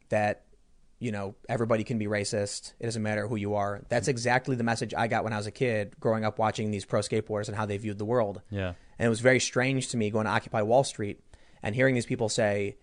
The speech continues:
Speaker 1: "In fact, that's wrong, Tim. Only white people are racist."
Speaker 2: <laughs>
Speaker 1: And I was like, "Well, that, that can't be right." Like,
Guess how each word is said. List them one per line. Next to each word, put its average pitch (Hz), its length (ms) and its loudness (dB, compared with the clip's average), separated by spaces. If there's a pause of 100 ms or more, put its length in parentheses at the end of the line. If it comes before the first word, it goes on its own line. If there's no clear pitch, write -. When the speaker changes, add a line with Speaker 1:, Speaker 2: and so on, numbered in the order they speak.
(120)
Speaker 1:
"In 127 120 0
fact, 180 300 2
that's 180 220 2
wrong, 151 420 2
Tim. 104 380 -8 (480)
Only 285 480 8
white 269 380 2
people 123 380 0
are 107 120 2
racist." - 580 -6
Speaker 2:
<laughs> - 400 -8
Speaker 1:
And 123 140 2
I 135 60 6
was 131 100 4
like, 135 120 6
"Well, 120 80 2
that, - 200 2
that 120 140 2
can't 110 180 0
be 92 80 -6
right." 95 280 0 (120)
Like, 110 220 -2